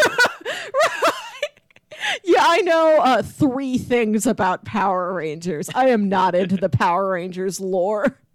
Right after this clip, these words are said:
Speaker 1: That's fair. But yeah, so Bert is like, "Well, if I can't have climbing gear, I do have bubble gum. My next
Speaker 2: <laughs>
Speaker 1: best,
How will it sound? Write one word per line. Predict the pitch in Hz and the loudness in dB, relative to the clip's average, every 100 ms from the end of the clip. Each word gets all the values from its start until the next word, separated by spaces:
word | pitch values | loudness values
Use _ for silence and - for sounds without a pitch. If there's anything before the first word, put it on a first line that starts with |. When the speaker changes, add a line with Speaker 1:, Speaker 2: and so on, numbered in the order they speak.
| _ | _
Speaker 1:
That's | 127 120 | -20 -20
fair. | - - - 147 _ _ _ - - _ _ _ _ | -20 -20 -20 -20 _ _ _ -16 -16 _ _ _ _
But | 175 | -10
yeah, | 175 143 | -8 -10
so | - 147 143 139 135 - _ _ _ _ _ _ | -10 -8 -8 -8 -10 -14 _ _ _ _ _ _
Bert | 117 147 208 - - | -12 -10 -10 -14 -14
is | 147 143 | -12 -8
like, | 143 135 | -8 -8
"Well, | 165 185 175 | -8 -8 -8
if | 156 | -10
I | |
can't | 143 190 202 - _ _ - | -10 -12 -12 -16 _ _ -12
have | 151 147 | -12 -10
climbing | 180 180 165 | -12 -12 -12
gear, | 127 127 123 123 _ _ _ _ _ | -12 -10 -10 -12 _ _ _ _ _
I | 143 | -10
do | 143 208 | -8 -8
have | 214 151 | -8 -4
bubble | 151 127 | -2 -2
gum. | 117 117 113 113 117 _ _ _ _ _ _ 370 | -6 -6 -8 -10 -18 _ _ _ _ _ _ -2
My | - | 0
next | - - 622 | 0 0 -2
Speaker 2:
<laughs> | |
Speaker 1:
best, | - 127 | -2 -4